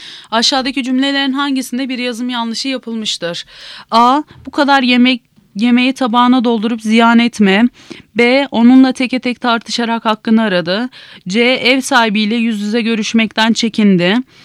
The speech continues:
D. Kendi hayatını kendi kendine zehrediyordu. E. Ülkemizin yeraltı kaynaklarından yararlanmalıyız.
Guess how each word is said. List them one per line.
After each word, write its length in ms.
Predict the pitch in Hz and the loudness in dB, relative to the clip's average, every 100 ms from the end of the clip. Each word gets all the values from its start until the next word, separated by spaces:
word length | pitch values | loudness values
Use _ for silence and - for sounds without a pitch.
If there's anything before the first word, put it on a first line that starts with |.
| - - 220 | -20 -14 -6
D. 400 | 196 240 262 294 _ _ _ - | 0 0 0 -2 _ _ _ -2
Kendi 320 | 247 247 269 | 2 4 4
hayatını 600 | 262 247 208 - 226 240 | 4 2 0 2 0 0
kendi 320 | 240 226 240 | 0 2 2
kendine 400 | 240 208 214 233 | 2 4 4 2
zehrediyordu. 880 | 226 208 202 175 170 165 165 220 302 - - - - | 2 2 0 0 -2 -2 -2 -2 -2 -4 -20 -12 -4
E. 300 | 240 269 294 _ - | -2 0 -4 _ -6
Ülkemizin 500 | 240 226 262 254 262 | -4 0 2 4 4
yeraltı 440 | 254 247 233 226 | 2 4 0 0
kaynaklarından 680 | 226 226 214 208 214 214 240 | -2 0 0 0 0 2 4
yararlanmalıyız. 1080 | 240 220 208 202 196 185 170 160 156 - | 2 2 2 2 2 2 0 -2 -4 -6